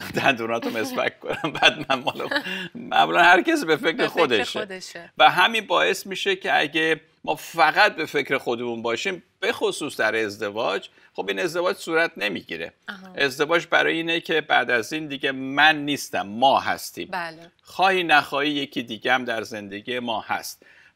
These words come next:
Speaker 1: پس من می‌خوام اون چه دلم می‌خواد انجام بشه و همسر منم همینطور، بنابراین اختلاف بروز می‌کنه.
Speaker 2: مهم.
Speaker 1: و کلاً در اینجور،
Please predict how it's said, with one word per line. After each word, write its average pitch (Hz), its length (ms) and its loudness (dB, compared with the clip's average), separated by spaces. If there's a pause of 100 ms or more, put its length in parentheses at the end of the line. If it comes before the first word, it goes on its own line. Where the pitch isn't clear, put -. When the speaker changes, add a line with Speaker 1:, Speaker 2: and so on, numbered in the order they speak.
Speaker 1:
پس 147 240 0
من 151 140 6
می‌خوام 160 320 0
اون 160 160 -8
چه 170 120 -2
دلم 143 360 2
می‌خواد 147 380 0
انجام 143 440 -2
بشه 151 520 0 (420)
و 107 340 2
همسر 117 460 0
منم 117 280 -2
همینطور، 170 720 2 (320)
بنابراین 107 640 -4
اختلاف 104 480 -6
بروز 92 380 -10
می‌کنه. 87 420 -12
Speaker 2:
مهم. 196 420 -20 (920)
Speaker 1:
و 127 380 4
کلاً 175 360 6
در 147 300 8
اینجور، 127 880 -4